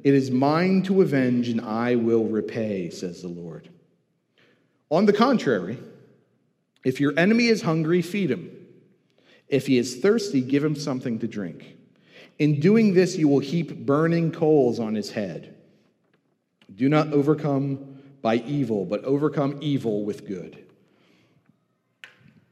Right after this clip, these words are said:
We have this wonderful and great example in Jesus Christ. At the end of his life,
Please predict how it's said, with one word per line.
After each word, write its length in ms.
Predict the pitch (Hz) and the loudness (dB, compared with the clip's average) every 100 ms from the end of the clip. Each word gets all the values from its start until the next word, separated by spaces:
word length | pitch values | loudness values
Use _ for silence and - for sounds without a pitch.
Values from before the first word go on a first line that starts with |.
| _ _ _ - - - | _ _ _ -20 -20 -2
We 140 | 135 196 | 6 8
have 100 | 165 | 8
this 160 | - | 6
wonderful 760 | 131 139 165 185 190 185 180 165 | 2 2 2 4 2 0 0 0
and 120 | 123 | 0
great 280 | 123 139 139 | 0 2 2
example 560 | 123 113 113 110 101 | -2 -4 -6 -6 -8
in 80 | 98 | -10
Jesus 320 | 101 95 95 | -10 -12 -12
Christ. 560 | - 95 85 - - _ _ _ _ _ _ _ _ _ _ _ _ _ _ _ _ | -12 -12 -12 -16 -20 _ _ _ _ _ _ _ _ _ _ _ _ _ _ _ _
At 80 | |
the 140 | 110 120 | -6 -2
end 160 | 151 | 0
of 80 | 143 | 0
his 160 | 135 110 | -2 -4
life, 480 | 92 71 - - | -8 -10 -20 -20